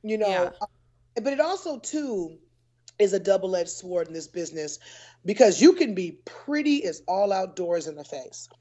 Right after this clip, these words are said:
Speaker 1: But if you're not a size two, you will never play the love interest. And if
Speaker 2: Yeah.
Speaker 1: you do, it's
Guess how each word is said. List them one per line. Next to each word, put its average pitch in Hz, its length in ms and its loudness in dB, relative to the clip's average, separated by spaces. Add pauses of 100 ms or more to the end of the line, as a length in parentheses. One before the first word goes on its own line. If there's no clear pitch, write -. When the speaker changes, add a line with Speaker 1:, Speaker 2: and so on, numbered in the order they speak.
(380)
Speaker 1:
But 190 100 4
if 175 140 4
you're 240 140 2
not 254 180 0
a 226 80 -2
size 190 460 -4
two, 151 540 -8 (160)
you 175 280 2
will 196 160 4
never 190 320 6
play 185 300 -4
the 160 120 -6
love 151 300 -6
interest. - 500 -16 (320)
And 202 120 8
if 156 180 8
Speaker 2:
Yeah. 165 40 -12
Speaker 1:
you 185 240 -12
do, 220 560 -2 (480)
it's 196 560 2